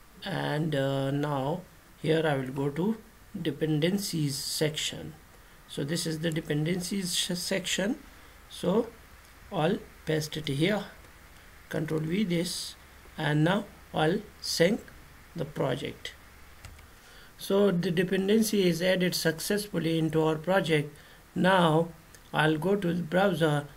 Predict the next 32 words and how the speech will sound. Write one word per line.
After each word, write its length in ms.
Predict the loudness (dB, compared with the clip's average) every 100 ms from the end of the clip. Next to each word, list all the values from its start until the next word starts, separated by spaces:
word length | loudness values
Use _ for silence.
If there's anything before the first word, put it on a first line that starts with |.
| -10
and 380 | -2 2 4 2
we 140 | 0 0
will, 300 | 0 0 -4 -10 -20 -20 -20 -14 -4
uh, 380 | 0 2 2
go 320 | -2 -2 -2 0
to 160 | 0
this, 260 | 2 0 2
uh, 220 | 2 2
json 380 | 2 2 2 -2
placeholder 760 | -2 -2 -2 0 2 4 2
site, 520 | 0 -2 2 0 -2 -12 -18 -20 -10
and 240 | -4 0 2
I'll 280 | 4 2
go 200 | 2 2
down, 560 | 2 4 4 4 2 0 -6 -20 -18 -4
and 260 | 0 0
from 260 | 0 0 2
here 440 | 2 4 4 0 -4 -8
I 100 | -2
will 120 | -2 -2
select 680 | 0 2 4 2 -2 -14 -16 -20 -20 -20 -20 -20 -20 -12 0
a 80 | 0
json 720 | 2 0 2 0 0 0 -4 -10 -20 -20
for 260 | -6 -2 2
us. 420 | 2 2 -4 -12 -16 -20 -20 -20 -20
So 380 | -6 0 0 0 -14 -12 0
I'll 160 | 0
select 360 | 2 0 0 0
this, 200 | -4 0
uh, 200 | -2 -2
post 360 | -2 -2 -2
json, 500 | -2 -2 0 0 0